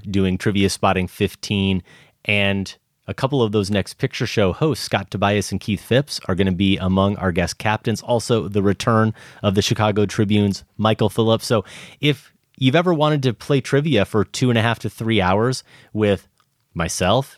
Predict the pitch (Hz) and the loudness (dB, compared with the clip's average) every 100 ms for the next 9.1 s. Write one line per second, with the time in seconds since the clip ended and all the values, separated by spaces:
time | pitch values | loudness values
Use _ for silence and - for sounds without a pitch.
0 | 95 98 95 123 - - 98 104 - 104 | -8 0 2 0 -4 -6 -2 0 -2 -2
1 | 117 104 127 - _ _ - 95 95 104 | 0 0 0 -4 _ _ -6 0 2 2
2 | 113 120 104 - 107 131 - 82 - - | 2 0 -2 0 0 -2 -4 -6 -4 0
3 | 101 107 - - 110 113 - 90 92 101 | 0 0 -6 -2 -2 -2 -4 -2 0 0
4 | 117 107 98 95 104 113 117 113 110 110 | -2 0 0 2 2 0 0 0 2 -2
5 | - - 120 107 113 123 104 98 - 113 | -6 -2 0 2 0 0 0 0 0 0
6 | 104 98 101 98 101 - 107 95 90 - | 0 -2 0 0 -2 -2 0 2 0 -6
7 | - - - 101 104 104 101 _ _ - | -20 -12 -2 0 2 2 -2 _ _ -4
8 | 123 107 101 101 - - - - 98 95 | 0 2 2 0 -4 -10 -6 0 2 0